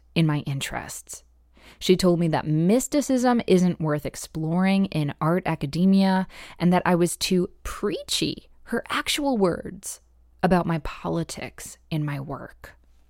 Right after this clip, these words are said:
This is the general gist of our relationship,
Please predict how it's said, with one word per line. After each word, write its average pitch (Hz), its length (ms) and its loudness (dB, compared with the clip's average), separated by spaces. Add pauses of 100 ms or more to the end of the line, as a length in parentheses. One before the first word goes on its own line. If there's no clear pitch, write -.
(580)
This 254 180 6
is - 200 -10
the 247 120 2
general 175 540 2
gist - 680 -2
of 156 140 -6
our 160 140 2
relationship, 160 840 -2